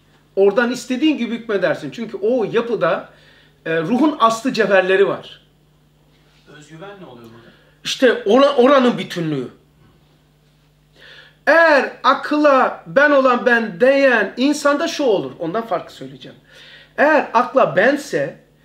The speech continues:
Speaker 1: akıl kendisini kötü hissediyor. Kötü hissedince ben kötüyüm der.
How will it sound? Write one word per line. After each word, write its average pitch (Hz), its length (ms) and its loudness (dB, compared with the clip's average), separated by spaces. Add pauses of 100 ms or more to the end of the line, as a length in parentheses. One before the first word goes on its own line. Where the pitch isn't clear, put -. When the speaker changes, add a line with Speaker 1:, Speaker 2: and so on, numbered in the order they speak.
(220)
Speaker 1:
akıl 240 280 -4
kendisini 262 520 -4
kötü 254 240 -4
hissediyor. 147 420 -6
Kötü 208 280 -8
hissedince 269 640 -4
ben 269 200 0
kötüyüm 190 500 -10
der. - 360 -20